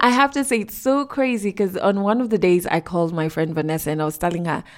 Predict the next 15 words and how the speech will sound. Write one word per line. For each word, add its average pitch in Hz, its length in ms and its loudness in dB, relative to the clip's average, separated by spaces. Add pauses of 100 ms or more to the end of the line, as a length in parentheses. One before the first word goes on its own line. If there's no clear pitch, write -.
(120)
"I 180 120 -4
feel 311 280 0
so 262 200 2
much 214 260 2
lighter 185 320 0
that 165 160 2
I'm 170 160 0
wondering 180 560 2
if 165 260 -2
traffic 226 640 2
and 160 200 -2
interacting 185 580 0
with 165 140 -2
human 185 340 -2
beings 170 400 -4